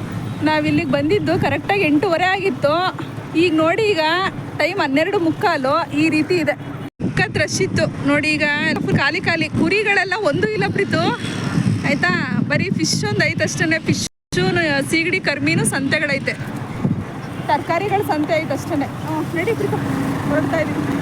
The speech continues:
ಹನ್ನೆರಡು ಮುಕ್ಕಾಲು ಈಗ, ನಾವ್ ಬಂದಾಗ ಎಂಟೂವರೆ ಆಗಿತ್ತು. ಫಿಶ್ ಮತ್ತೆ ನಳ್ಳಿ ಎರಡನ್ನೂ ಕ್ಲೀನ್ ಮಾಡ್ಕೊಂಡು,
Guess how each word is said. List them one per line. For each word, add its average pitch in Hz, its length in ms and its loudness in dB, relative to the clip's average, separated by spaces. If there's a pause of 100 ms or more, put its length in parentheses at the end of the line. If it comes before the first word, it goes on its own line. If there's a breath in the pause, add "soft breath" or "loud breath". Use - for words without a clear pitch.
(480)
ಹನ್ನೆರಡು 339 320 2
ಮುಕ್ಕಾಲು - 380 2
ಈಗ, 440 140 0 (260)
ನಾವ್ 302 260 2
ಬಂದಾಗ 440 300 0
ಎಂಟೂವರೆ 359 480 2
ಆಗಿತ್ತು. 370 420 0 (3750)
ಫಿಶ್ 427 440 2
ಮತ್ತೆ 427 220 0
ನಳ್ಳಿ 440 320 0
ಎರಡನ್ನೂ 453 480 0
ಕ್ಲೀನ್ - 260 0
ಮಾಡ್ಕೊಂಡು, 831 460 2